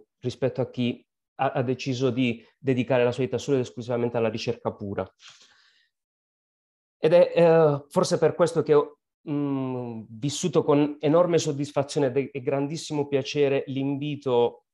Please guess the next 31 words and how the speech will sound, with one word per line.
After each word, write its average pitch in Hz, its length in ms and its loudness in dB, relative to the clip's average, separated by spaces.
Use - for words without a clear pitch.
a 113 800 -2
partecipare 123 1000 -2
in 127 180 -2
questa 127 300 -6
serata, 117 480 0
in 143 120 0
questa, 113 520 -2
in 123 100 -6
questo - 240 -8
evento, 160 540 -2
e, 135 320 0
eh, 120 500 -2
dare 131 600 0
ad 127 80 -4
un 139 160 -4
master 160 460 -4
come 131 240 -4
quello 147 180 2
in 123 100 0
archeologia 127 600 -4
e, 127 160 0
e 127 60 -4
antropologia 120 580 -4
forense, 127 680 -2
eh, 139 100 -2
un 120 880 0
aspetto, 156 880 2
una 139 420 -2
connotazione, 147 720 -2
una 143 160 0
caratteristica, 139 1080 -4